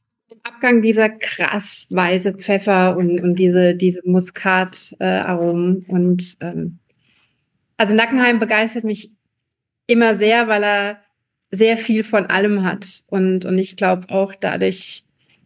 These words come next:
viele Leute begeistern kann, auch in der Reife,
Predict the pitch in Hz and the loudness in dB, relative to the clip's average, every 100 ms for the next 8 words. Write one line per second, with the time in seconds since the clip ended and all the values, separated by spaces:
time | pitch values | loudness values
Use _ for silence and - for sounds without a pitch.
0 | _ - 196 196 190 180 185 180 175 180 | _ 0 2 4 4 2 0 0 0 -2
1 | 190 180 175 180 185 _ _ _ 208 208 | -6 -2 -4 -4 -8 _ _ _ 0 2
2 | 214 190 175 175 185 185 | 2 4 2 2 0 -2